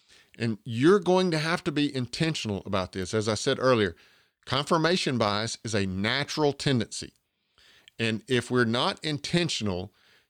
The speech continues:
to seek out individuals and ideas that we normally disagree with, then naturally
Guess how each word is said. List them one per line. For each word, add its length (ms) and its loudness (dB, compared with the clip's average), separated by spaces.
to 240 2
seek 560 -2
out 380 -2
individuals 960 2
and 540 0
ideas 760 2
that 200 0
we 380 2
normally 540 4
disagree 520 0
with, 300 2
then 280 0
naturally 840 2